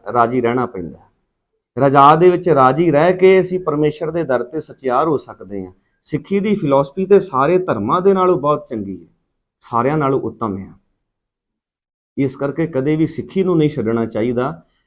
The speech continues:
ਮਾਤਾਵਾਂ ਨੂੰ ਮੇਰੀ ਬੇਨਤੀ ਹੈ, ਬਚਪਨ ਤੋਂ ਲੈ ਕੇ ਹੀ ਆਪਣੇ ਬੱਚਿਆਂ ਨੂੰ ਸਿੱਖੀ ਦੇ ਨਾਲ ਜੋੜੋ, ਉਹਨਾਂ ਨੂੰ ਗੁਰਬਾਣੀ ਦੇ ਨਾਲ ਜੋੜੋ, ਉਹਨਾਂ ਨੂੰ ਮਰਿਆਦਾ ਦੇ ਨਾਲ ਜੋੜੋ। ਸੋ ਇੰਨੀਆਂ ਕੁ ਬੇਨਤੀਆਂ ਜਿਹੜੀਆਂ ਨੇ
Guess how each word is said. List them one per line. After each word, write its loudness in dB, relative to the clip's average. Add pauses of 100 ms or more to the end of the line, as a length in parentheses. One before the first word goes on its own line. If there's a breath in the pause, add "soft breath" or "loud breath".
(200 soft breath)
ਮਾਤਾਵਾਂ 0
ਨੂੰ 0
ਮੇਰੀ 0
ਬੇਨਤੀ -2
ਹੈ, 2
ਬਚਪਨ -4
ਤੋਂ 4
ਲੈ 6
ਕੇ -2
ਹੀ 2
ਆਪਣੇ -4
ਬੱਚਿਆਂ -6
ਨੂੰ -4
ਸਿੱਖੀ -6
ਦੇ -4
ਨਾਲ -2
ਜੋੜੋ, -4 (960)
ਉਹਨਾਂ 0
ਨੂੰ 0
ਗੁਰਬਾਣੀ 0
ਦੇ 2
ਨਾਲ -2
ਜੋੜੋ, -4 (260)
ਉਹਨਾਂ 2
ਨੂੰ 0
ਮਰਿਆਦਾ 0
ਦੇ 0
ਨਾਲ -4
ਜੋੜੋ। -6 (1080)
ਸੋ -8
ਇੰਨੀਆਂ 2
ਕੁ -4
ਬੇਨਤੀਆਂ -2
ਜਿਹੜੀਆਂ -2
ਨੇ -6